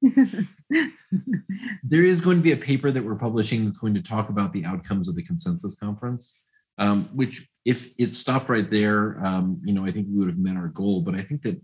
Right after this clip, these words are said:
Speaker 2: both, both Neha and I are really focused on trying to make sure that we actually get some outputs that are actually going to change the way that we address racism.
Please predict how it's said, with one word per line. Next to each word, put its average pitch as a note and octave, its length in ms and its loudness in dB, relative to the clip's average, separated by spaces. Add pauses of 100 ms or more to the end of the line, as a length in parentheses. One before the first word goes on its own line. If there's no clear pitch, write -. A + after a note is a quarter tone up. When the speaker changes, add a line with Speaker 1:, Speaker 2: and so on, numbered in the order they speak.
Speaker 2:
both, G#2 360 -2 (240)
both G2+ 360 0 (280)
Neha G#2 180 4
and G2 300 0
I F#2+ 480 -6
are G2 80 -4
really G#2+ 260 0
focused A2 500 -6
on F2+ 460 -2 (420)
trying A#2+ 200 0
to A2+ 80 -2
make G#2 180 0
sure A2+ 420 0
that F#2 340 -2 (420)
we A#2 100 4
actually A#2+ 240 -2
get A#2 160 -2
some G#2 100 -2
outputs G#2+ 480 -2
that G2 100 -6
are G2+ 120 0
actually G2+ 180 -6
going G#2 160 0
to E2+ 120 -2
change G#2 340 -4
the G2 80 -8
way G2 100 -2
that D#2 120 -6
we E2+ 100 0
address C3+ 320 -4
racism. - 400 -6